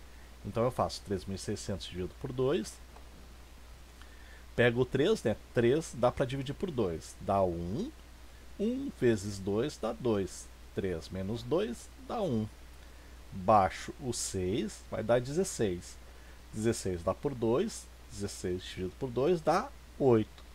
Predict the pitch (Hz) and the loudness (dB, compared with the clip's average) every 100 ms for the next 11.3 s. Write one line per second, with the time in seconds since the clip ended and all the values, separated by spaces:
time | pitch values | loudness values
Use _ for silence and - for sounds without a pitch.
0 | - - - - 151 120 - 98 98 92 | -18 -16 -16 -6 2 4 4 -2 -2 -2
1 | 135 127 156 175 196 - 127 285 302 - | -4 -2 2 2 2 2 -2 -2 -10 -14
2 | - - 113 113 165 - 101 73 - - | -18 -14 -8 -4 -4 -2 -4 -4 -8 -14
3 | - - 87 98 - 90 80 95 92 92 | -14 -10 -6 -4 -4 -4 -4 -6 -6 -2
4 | 123 - 185 233 - - - - - 190 | -4 -2 -2 -2 -6 -12 -16 -16 -2 0
5 | 170 117 87 - - - - - - - | 2 2 2 0 -10 -18 -16 -18 -16 0
6 | 104 101 - 160 113 139 156 220 - - | 4 4 2 0 6 8 8 6 -6 -16
7 | - - 104 101 98 90 90 95 - 180 | -18 -6 2 4 4 0 -2 -2 2 2
8 | 175 208 269 285 - - - - 202 151 | 4 4 2 -2 -10 -18 -12 -2 0 4
9 | 113 85 - 87 82 87 82 82 87 107 | 4 4 -2 -10 -4 -2 0 -2 -4 -4
10 | 101 139 220 285 - - - - - 90 | 0 2 2 0 -10 -16 -18 -16 -8 4
11 | 113 87 78 | 4 4 0